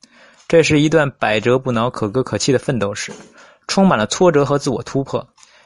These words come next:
也不乏凯旋和苦苦求索。在中华民族的童年时期，外在的征服和内在的求索总是同时进行的。后面的内容呢，将同时关注这两条线索，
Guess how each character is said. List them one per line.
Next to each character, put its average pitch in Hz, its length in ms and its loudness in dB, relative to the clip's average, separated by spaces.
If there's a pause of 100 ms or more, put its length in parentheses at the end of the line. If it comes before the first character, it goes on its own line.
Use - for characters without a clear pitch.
也 131 120 0
不 160 140 0
乏 160 160 0
凯 104 240 -4
旋 113 200 -2
和 120 140 -4
苦 - 160 -6
苦 120 140 -6
求 104 240 -6
索。 - 200 -10 (680)
在 180 180 2
中 202 240 4
华 180 160 4
民 170 160 2
族 170 80 2
的 160 120 2
童 151 200 0
年 131 160 2
时 101 160 -4
期， - 320 -10 (1080)
外 160 240 2
在 156 120 4
的 143 80 0
征 180 240 4
服 156 140 -2
和 147 160 0
内 156 160 0
在 139 100 0
的 127 60 2
求 120 240 -2
索 131 140 -2
总 113 160 -8
是 117 100 -8
同 117 180 -6
时 - 120 -6
进 113 180 -8
行 - 180 -10
的。 - 160 -18 (520)
后 - 260 2
面 160 100 2
的 131 80 2
内 123 160 2
容 101 160 -2
呢， 107 160 -2 (400)
将 147 220 0
同 151 220 -2
时 139 120 0
关 135 220 -2
注 127 100 -2
这 120 120 0
两 107 120 -6
条 110 140 -4
线 120 240 -2
索， - 240 -14